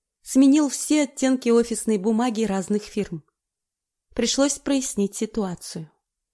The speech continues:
Пытаясь её успокоить, я рассказала про странное шоссе, водохранилище озера, лодку, Харона и свет в конце туннеля. Я обладаю уникальным свойством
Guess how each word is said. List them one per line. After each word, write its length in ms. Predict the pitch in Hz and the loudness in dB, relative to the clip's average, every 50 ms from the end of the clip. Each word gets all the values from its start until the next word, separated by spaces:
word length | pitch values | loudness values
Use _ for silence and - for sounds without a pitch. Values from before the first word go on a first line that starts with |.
| _ _ _ _ _ _ _ _ _ _ _ - | _ _ _ _ _ _ _ _ _ _ _ -4
Пытаясь 480 | 220 214 - 214 202 202 196 - - | -4 -2 0 2 0 0 0 -2 -2
её 140 | 208 208 208 | 0 0 0
успокоить, 720 | 202 - - - 214 202 208 - 302 285 226 - - - _ _ _ _ _ _ _ _ _ - | 0 -2 -2 -4 -4 -4 0 0 2 2 2 0 -4 -14 _ _ _ _ _ _ _ _ _ -4
я 180 | - 254 302 320 | 0 2 2 2
рассказала 540 | 330 - - - 269 254 262 294 285 269 | 2 0 0 0 0 2 2 2 2 2
про 180 | - - 220 226 | 2 2 0 -2
странное 540 | - - - 254 247 240 226 214 208 202 190 | -2 -2 0 0 2 2 2 2 0 0 0
шоссе, 600 | - - - 185 180 - - - 254 269 277 269 - _ _ _ _ _ _ _ _ | -2 -4 -6 -6 -8 -8 -2 0 2 2 2 0 -6 _ _ _ _ _ _ _ _
водохранилище 1000 | - 196 214 196 214 - - 233 226 226 220 202 202 180 - - - 196 185 - _ - | -4 -2 0 0 0 0 2 2 2 2 2 2 0 -2 -2 -2 -2 -2 -4 -6 _ 2
озера, 500 | 247 269 262 - 247 262 254 247 240 240 - _ _ _ _ _ - - | 2 2 2 4 2 2 2 2 -2 -4 -10 _ _ _ _ _ -8 -2
лодку, 680 | 190 202 233 262 254 - - - 254 240 233 - _ _ | 2 2 2 2 0 -4 -4 -2 -2 -2 -2 -6 _ _
Харона 680 | - - 208 202 190 196 240 262 262 254 247 240 - _ _ _ _ _ _ _ - | -8 -2 0 0 2 2 2 2 2 2 0 -4 -8 _ _ _ _ _ _ _ -4
и 100 | - 220 | -2 -2
свет 440 | 202 - - - 196 226 254 254 - | -2 -2 -6 -2 0 0 0 0 -2
в 80 | - - | -8 -4
конце 420 | - 208 196 185 - - 214 208 | -2 -2 -2 -2 -4 -4 -4 -4
туннеля. 640 | 208 - 233 226 214 208 196 185 175 160 165 160 - _ _ _ _ _ _ _ _ _ _ _ _ _ _ _ _ _ _ - | -2 -2 -2 0 0 0 -2 -2 -4 -8 -10 -14 -18 _ _ _ _ _ _ _ _ _ _ _ _ _ _ _ _ _ _ -4
Я 260 | 240 202 220 202 202 | -2 0 2 2 2
обладаю 480 | 196 202 220 208 180 208 208 202 196 | 2 2 0 0 2 0 0 0 2
уникальным 540 | 196 202 208 208 208 - 208 196 202 202 202 | 0 0 0 -2 0 0 0 0 0 0 -2
свойством 680 | 202 - - 233 277 277 262 - - 196 190 185 175 | -4 -4 -2 0 0 0 0 -2 -4 -4 -4 -4 -4